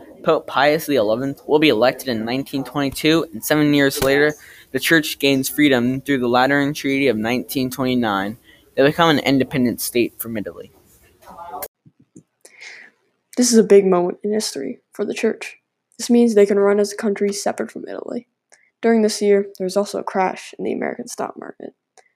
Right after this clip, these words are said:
Speaker 2: This had a huge effect on people across the world.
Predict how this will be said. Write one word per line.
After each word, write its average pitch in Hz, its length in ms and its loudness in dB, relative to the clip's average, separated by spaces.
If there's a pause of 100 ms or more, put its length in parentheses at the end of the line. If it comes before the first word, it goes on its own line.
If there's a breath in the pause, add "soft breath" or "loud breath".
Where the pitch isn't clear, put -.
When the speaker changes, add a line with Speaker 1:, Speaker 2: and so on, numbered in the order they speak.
(120)
Speaker 2:
This - 60 -12
had 208 160 2
a - 20 -4
huge 202 380 -2
effect - 340 -6
on - 140 -10
people - 420 -10
across - 300 -8
the - 100 -10
world. - 320 -8